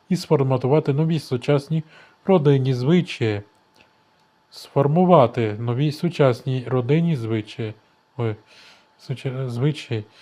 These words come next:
святкування зимових свят. Торік ви виграли сценарій на, е, сценарій грант від Netflix з цією ідеєю вже, і вже працюємо над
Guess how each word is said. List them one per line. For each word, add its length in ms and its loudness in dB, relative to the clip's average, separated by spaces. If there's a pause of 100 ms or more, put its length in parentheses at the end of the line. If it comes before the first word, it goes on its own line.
(240)
святкування 720 2
зимових 440 -2
свят. 400 -2 (160)
Торік 500 0 (380)
ви 100 4
виграли 380 6
сценарій 580 4
на, 500 0
е, 240 -6
сценарій 520 2
грант 380 0 (520)
від 160 0
Netflix 580 0
з 180 -20
цією 440 0
ідеєю 420 2 (720)
вже, 440 4 (460)
і 160 0
вже 240 2
працюємо 720 0
над 340 0